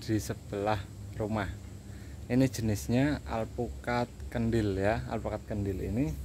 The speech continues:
bisa berbuah di dataran rendah maupun di dataran tinggi. Ini untuk ukurannya, ini masih kecil, teman-teman.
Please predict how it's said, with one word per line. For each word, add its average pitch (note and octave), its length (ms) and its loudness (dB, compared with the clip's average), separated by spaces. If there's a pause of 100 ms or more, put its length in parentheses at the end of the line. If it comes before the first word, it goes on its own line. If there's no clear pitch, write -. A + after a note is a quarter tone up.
(1160)
bisa B2+ 240 2
berbuah B2+ 400 2
di A2 160 -2
dataran G2+ 480 2
rendah G#2+ 320 2
maupun A#2 400 2
di - 80 -8
dataran F#2+ 400 0
tinggi. G2 240 -2
Ini A2+ 100 4 (220)
untuk G#2+ 240 -4
ukurannya, G2+ 480 -2
ini B2 80 4
masih C3+ 320 2
kecil, C3+ 240 -2
teman-teman. A2+ 400 -4